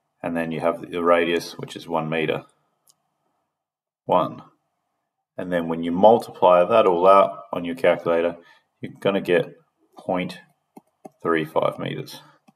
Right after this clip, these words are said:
Much smaller answer because very small angle, and also there's only one in front of this unit.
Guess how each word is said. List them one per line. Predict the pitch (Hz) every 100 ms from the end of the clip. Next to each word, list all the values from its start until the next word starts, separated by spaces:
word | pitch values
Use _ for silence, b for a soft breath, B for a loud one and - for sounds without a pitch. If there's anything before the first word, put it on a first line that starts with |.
| _ _ _ _ _ _ _
Much | 107 104 -
smaller | - 104 104 101
answer | 107 110 - 139 143 -
because | - 104 110 120 - -
very | 95 117
small | - 104 90
angle, | 90 85 90 90 _ _ _
and | 90
also | 85 78 90 90
there's | 95
only | 123 120 76
one | 76 87 80 - _ _ _ -
in | 90
front | - 82
of | 76
this | 78 78 - -
unit. | 85 85 - -